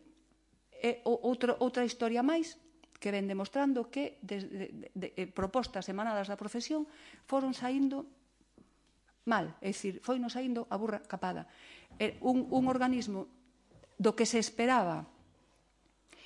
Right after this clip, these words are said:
que fose a garan-, o garante da continuidade dun sector á marxe de veleidades ou o que sexa políticas, e velaí. É dicir, traumáticamente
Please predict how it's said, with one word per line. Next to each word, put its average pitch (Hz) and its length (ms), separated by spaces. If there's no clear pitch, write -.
que - 400
fose - 480
a 214 80
garan-, 214 480
o 190 80
garante 196 720
da 214 180
continuidade 220 1120
dun 269 240
sector 214 640
á 220 160
marxe 269 400
de 220 160
veleidades 214 880
ou 202 240
o 247 80
que 226 160
sexa 151 480
políticas, 277 720
e 196 80
velaí. 156 420
É 185 80
dicir, 180 320
traumáticamente 294 1300